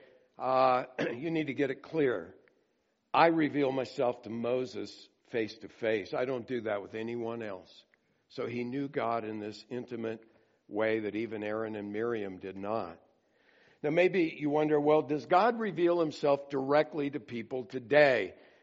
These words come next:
And I believe the answer to that is he does that in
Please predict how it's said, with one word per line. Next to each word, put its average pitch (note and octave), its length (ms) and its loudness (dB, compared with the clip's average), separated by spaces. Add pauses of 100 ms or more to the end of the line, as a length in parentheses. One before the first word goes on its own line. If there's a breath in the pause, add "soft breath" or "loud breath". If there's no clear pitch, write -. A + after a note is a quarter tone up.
(100)
And C3+ 200 0
I C3+ 100 2
believe D#3 400 0
the D3 180 2
answer C#3 400 0
to C#3 180 -4
that B2+ 280 4
is C#3 520 -2
he D3 180 -4
does E3+ 420 4
that D#3 520 6
in C3+ 300 -2